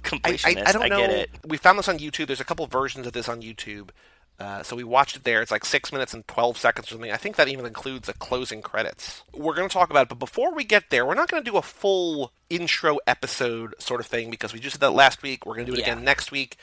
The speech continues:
Speaker 1: We're just gonna do a few select things. So we're not gonna do extracurricular activities, so we'll get to that.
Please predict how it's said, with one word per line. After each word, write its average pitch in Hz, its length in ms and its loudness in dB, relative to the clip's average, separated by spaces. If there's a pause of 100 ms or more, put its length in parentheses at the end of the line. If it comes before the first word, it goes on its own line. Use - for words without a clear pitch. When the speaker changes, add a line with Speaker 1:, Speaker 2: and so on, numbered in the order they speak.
(100)
Speaker 1:
We're 175 100 -2
just - 180 -6
gonna 240 120 -2
do 196 100 -6
a 156 40 -4
few 208 360 -12
select 156 560 2
things. 123 640 -4 (240)
So - 160 -8
we're 135 60 0
not 160 100 4
gonna 185 180 -4
do 160 460 -4
extracurricular 131 480 -4
activities, 160 420 -2
so - 80 -10
we'll 113 120 -8
get 117 120 -4
to 117 80 -6
that. 131 240 6